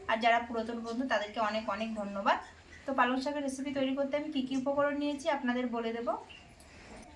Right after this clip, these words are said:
পালং শাকের রেসিপি তৈরি করার জন্য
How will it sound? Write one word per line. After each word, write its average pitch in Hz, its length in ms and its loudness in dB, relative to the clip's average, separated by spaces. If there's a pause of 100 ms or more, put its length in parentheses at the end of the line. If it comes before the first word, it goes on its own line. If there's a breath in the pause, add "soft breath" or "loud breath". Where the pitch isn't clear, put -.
(1400)
পালং 269 280 12
শাকের 320 300 4
রেসিপি 302 280 0
তৈরি 311 260 2
করার 294 200 8
জন্য 294 200 2